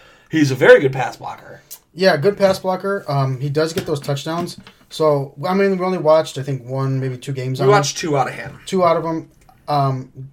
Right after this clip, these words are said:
Speaker 2: I don't know if they use him as, like, a goal line, red zone type of player. But what I did like is that he fights for extra yards.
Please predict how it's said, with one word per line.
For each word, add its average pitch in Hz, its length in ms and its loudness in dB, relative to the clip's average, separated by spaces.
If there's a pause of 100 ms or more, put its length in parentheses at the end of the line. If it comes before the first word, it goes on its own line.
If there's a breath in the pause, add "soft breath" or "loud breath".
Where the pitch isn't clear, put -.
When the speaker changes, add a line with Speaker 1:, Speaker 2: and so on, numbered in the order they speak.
(140)
Speaker 2:
I 156 60 0
don't 156 100 0
know 160 80 -2
if 147 80 -8
they 147 80 -4
use 143 200 -4
him 139 100 -4
as, 127 140 -4
like, 127 120 -8
a 117 40 -16
goal 143 260 -2
line, 139 640 0
red 135 200 -2
zone 139 220 -2
type 135 160 -8
of 123 100 -10
player. 131 400 -8 (400 loud breath)
But 156 100 -4
what 175 120 2
I 170 60 2
did 185 200 2
like 190 220 0
is 139 100 -4
that 143 80 0
he 131 60 -2
fights 151 340 0
for 151 200 -2
extra 143 260 -4
yards. 123 480 -2